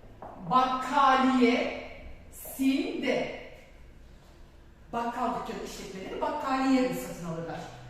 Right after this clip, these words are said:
Mavi Köşk Bakkaliyesi iş yerinin adı, gelen eki kesme işaretiyle ayırmıyoruz.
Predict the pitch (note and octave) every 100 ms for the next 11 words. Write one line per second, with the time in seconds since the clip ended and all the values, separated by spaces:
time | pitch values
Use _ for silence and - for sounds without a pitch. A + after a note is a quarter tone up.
0 | - - B3+ D#4+ E4 E4+ E4+ E4+ - A#3
1 | A3+ E3 - - - - - - - -
2 | B3 B3 - A#3+ A3+ - G3+ F#3+ - -
3 | B3 B3+ - - - - - - C4 -
4 | A#3+ G3 F#3 - A#3 - - - - -
5 | - - C#4 D4 C#4 C4+ C4+ G#3 G3 G3+
6 | B3 - - - - B3+ B3 F3+ D#3 -
7 | D#3+ - B3+ C4+ C#4 C#4+ G3 - - -